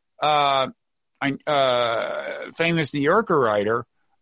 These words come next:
I, I know him, and, uh, I took a course from him, and, um, he was at Princeton at the time,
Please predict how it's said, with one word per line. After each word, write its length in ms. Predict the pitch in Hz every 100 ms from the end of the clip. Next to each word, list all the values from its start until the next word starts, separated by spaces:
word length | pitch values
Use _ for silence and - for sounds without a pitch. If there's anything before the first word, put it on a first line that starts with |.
| -
I, 180 | 139 127
I 100 | 147
know 260 | 135 160 185
him, 340 | 143 131 156 143
and, 440 | 147 143 143 139
uh, 340 | 143 135 123 120
I 60 |
took 180 | 131 143
a 40 | -
course 280 | - 147
from 140 | - 117
him, 180 | 117 113
and, 260 | 131 127 123
um, 280 | 120 117 - _ _ _ _ _ _ -
he 80 |
was 140 | 233 190
at 180 | 214 220
Princeton 360 | 165 131 135
at 80 | 123
the 80 | 123
time, 540 | 131 123 120 120 120